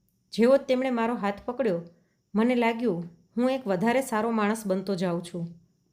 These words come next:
મેં મારા ઘરને ખૂબ જ સારી રીતે સજાવ્યું હતું. જેવી જ ગાડી આંગણામાં ઊભી રહી, તે માસી ખુશ થઈને બોલ્યા, "વાહ, તારું ઘર તો ખૂબ જ સારું છે." મારી ખૂબ જ ઈચ્છા હતી કે ક્યારેક આવું ઘર જોઉં.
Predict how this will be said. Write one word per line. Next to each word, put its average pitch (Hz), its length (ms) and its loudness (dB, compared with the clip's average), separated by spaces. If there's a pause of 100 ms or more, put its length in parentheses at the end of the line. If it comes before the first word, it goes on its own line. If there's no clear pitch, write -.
(400)
મેં 240 160 4
મારા 262 200 4
ઘરને 233 300 0
ખૂબ 233 260 -4
જ 254 80 -2
સારી 220 280 0
રીતે 233 240 -2
સજાવ્યું 196 540 -2
હતું. 170 320 -6 (840)
જેવી 240 340 2
જ 233 120 -6
ગાડી 233 280 0
આંગણામાં 226 580 0
ઊભી 214 180 0
રહી, 240 360 0 (520)
તે 254 100 4
માસી 240 300 -2
ખુશ 262 320 -6
થઈને 226 260 0
બોલ્યા, 185 380 0 (640)
"વાહ, 220 240 0 (520)
તારું 233 220 2
ઘર 196 180 0
તો 247 160 -2
ખૂબ 233 220 0
જ 285 100 0
સારું 285 320 -2
છે." 170 240 -6 (840)
મારી 240 200 2
ખૂબ 240 260 2
જ 269 100 4
ઈચ્છા 262 300 -4
હતી 240 440 -6 (160)
કે 262 80 -2
ક્યારેક 254 400 0
આવું 247 220 0
ઘર 208 240 2
જોઉં. 175 340 -2